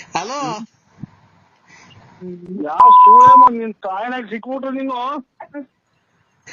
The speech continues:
Speaker 1: ಅಣ್ಣ.
Speaker 2: ಅಣ್ಣಗ್ ನಾ ಸುಮ್ನೆ ಟೇಕ ನಿಮ್ ಅಮ್ಮನ್ ಯಾವ, ಯಾವ?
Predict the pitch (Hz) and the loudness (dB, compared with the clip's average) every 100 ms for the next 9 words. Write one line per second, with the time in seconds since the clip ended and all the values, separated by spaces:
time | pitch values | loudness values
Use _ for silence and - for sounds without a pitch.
0 | _ - - 165 220 269 294 277 _ _ | _ -20 -16 -12 -10 -12 -14 -20 _ _
1 | _ _ _ _ _ _ _ _ - 160 | _ _ _ _ _ _ _ _ -16 -14
2 | 214 226 240 233 233 247 254 262 254 269 | -12 -12 -14 -12 -10 -10 -12 -14 -14 -12
3 | 277 277 285 269 277 269 254 254 247 269 | -10 -10 -10 -10 -10 -10 -10 -10 -10 -12